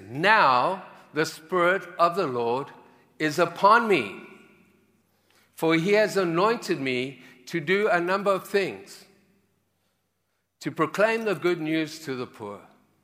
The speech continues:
to preach the gospel, to proclaim freedom to the prisoners and recovery of flight, of sight to the blind, to set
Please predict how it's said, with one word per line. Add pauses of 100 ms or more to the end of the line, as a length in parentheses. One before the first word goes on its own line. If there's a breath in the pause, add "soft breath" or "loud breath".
(120)
to
preach
the
gospel, (540 soft breath)
to
proclaim (300 loud breath)
freedom
to
the
prisoners
and
recovery
of
flight,
of
sight
to
the
blind,
to
set